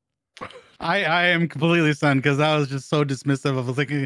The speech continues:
"Maybe I'll get this for my kids and we'll have some good couch co-op times," but it's looking, there might be some meat on these bones. Maybe we actually have to check this out. Maybe this is more than just Splatoon.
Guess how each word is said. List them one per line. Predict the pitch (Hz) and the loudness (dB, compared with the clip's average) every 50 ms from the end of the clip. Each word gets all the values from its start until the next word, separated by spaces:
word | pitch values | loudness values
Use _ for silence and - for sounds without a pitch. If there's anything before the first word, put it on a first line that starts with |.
| - - - - - - - | -8 -10 -18 -20 -16 -6 -2
"Maybe | 135 139 165 185 190 175 185 165 | 0 2 2 2 2 2 2 2
I'll | 156 151 | 0 -2
get | 147 - 165 147 | -2 -4 -4 -2
this | - 151 143 | 0 -2 -2
for | - - 135 | -2 -2 -2
my | 117 123 120 | -2 -2 -2
kids | - - 151 147 147 139 131 | -2 -2 -2 0 0 0 -2
and | 131 | -4
we'll | 127 127 | -4 -2
have | 127 127 131 127 123 | 0 0 -2 -2 -4
some | - 123 117 | -6 -8 -4
good | 107 139 147 139 131 123 - - - - - - | -2 0 0 0 -2 -6 -12 -18 -18 -20 -20 -8
couch | - - 156 147 156 143 - | -4 -2 0 0 0 -2 -4
co-op | - - 160 151 147 143 139 139 - | -2 -2 0 2 2 2 0 0 -2
times," | - 151 143 135 135 135 135 135 127 | -2 -2 0 2 2 2 0 0 -2
but | 120 131 127 127 123 - - - - _ _ _ _ _ - | 0 0 0 0 -2 -6 -14 -20 -20 _ _ _ _ _ -10
it's | 139 143 - - | -10 -10 -8 -4
looking, | 135 160 160 - 180 170 | -6 -4 -4 -2 -2 0
there | 170 165 165 165 | 0 0 0 0
might | 160 156 156 147 | 0 -2 -4 -4
be | - 185 190 | -4 -4 -4
some | 180 - 196 185 175 | -2 -2 -2 0 0
meat | 170 170 196 254 359 | 2 2 2 2 2
on | 339 320 269 | 2 2 2
these | 226 202 175 147 | 2 2 0 0
bones. | 170 156 143 135 127 131 127 113 123 | 0 0 0 0 0 -2 -2 -4 -4
Maybe | 127 127 131 139 151 170 170 170 | -2 -2 0 0 0 0 0 0
we | 170 170 170 170 | 0 0 0 0
actually | 175 175 170 - - | 0 -2 -2 -4 -6
have | 185 180 - | -6 -6 -8
to | 185 | -10
check | 170 - 196 190 180 | -8 -4 -4 -4 -2
this | - 190 175 - - | -4 -6 -6 -2 -2
out. | 190 220 277 269 175 131 - _ - _ _ _ - | 0 0 0 0 0 -2 -4 _ -18 _ _ _ -10
Maybe | 110 113 120 135 | -6 -4 -2 0
this | 147 160 - - | -2 -2 -2 -4
is | 180 165 | -6 -2
more | 147 151 147 147 160 180 202 208 | 0 0 2 2 2 2 2 0
than | 190 190 185 | 0 0 -2
just | 165 180 185 175 - - - - _ - | 0 -2 -2 -2 -4 -10 -20 -20 _ -20
Splatoon. | - - - - - 170 185 190 185 - - 214 277 302 247 156 117 110 | -18 -18 -16 -10 -6 -4 -4 -4 -4 -4 -4 0 0 2 2 2 0 -2